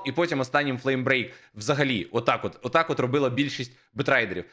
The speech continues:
Тепер у тебе Movement Slow, тобто утіліті, яке дає бетрайдер, на Flame Break-у воно, е, скейлиться з рівнями. А Напалм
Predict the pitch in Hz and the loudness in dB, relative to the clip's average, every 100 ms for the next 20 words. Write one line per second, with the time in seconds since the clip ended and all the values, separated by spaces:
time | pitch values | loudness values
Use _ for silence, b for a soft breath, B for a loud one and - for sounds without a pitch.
0 | b - 147 208 233 - 147 170 135 113 | b -8 0 2 2 0 2 2 4 2
1 | 110 143 127 127 170 214 156 - 143 139 | 0 -2 -2 -2 0 0 0 -2 0 0
2 | 165 147 123 110 104 120 117 113 104 165 | 2 0 0 -2 -2 0 2 0 0 0
3 | 196 160 113 B B 139 131 127 117 131 | 2 2 -2 B B -2 0 0 2 2
4 | 185 - 185 - - 113 131 143 156 147 | 2 0 -2 -4 -6 -2 2 2 4 2
5 | 139 - 117 113 113 - - 165 165 139 | 0 0 2 4 2 -2 -2 0 2 0
6 | - 123 143 147 113 92 82 - _ _ | 0 0 2 2 0 -4 -8 -14 _ _
7 | 151 139 110 151 214 214 | 0 2 2 4 4 0